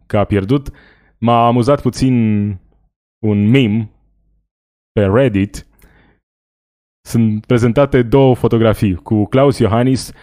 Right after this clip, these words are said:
și Donald Trump. În prima fotografie, Donald Trump spune: „Nu știu de ce am pierdut alegerile”, iar Iohannis îi răspunde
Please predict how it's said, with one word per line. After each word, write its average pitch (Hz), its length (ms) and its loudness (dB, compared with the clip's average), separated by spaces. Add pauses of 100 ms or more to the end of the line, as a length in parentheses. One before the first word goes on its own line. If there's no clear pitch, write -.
(180)
și - 180 -4
Donald 113 300 0
Trump. 92 400 -6 (500)
În 104 100 -4
prima 127 440 0
fotografie, 113 1000 0 (320)
Donald 120 380 0
Trump 127 320 0
spune: 113 380 -2
„Nu 120 180 0
știu - 160 -2
de 127 80 2
ce 143 160 0
am 143 80 2
pierdut 135 560 -2 (160)
alegerile”, 107 680 -2 (120)
iar 113 260 2
Iohannis 120 640 0 (240)
îi 120 100 0
răspunde 104 500 -2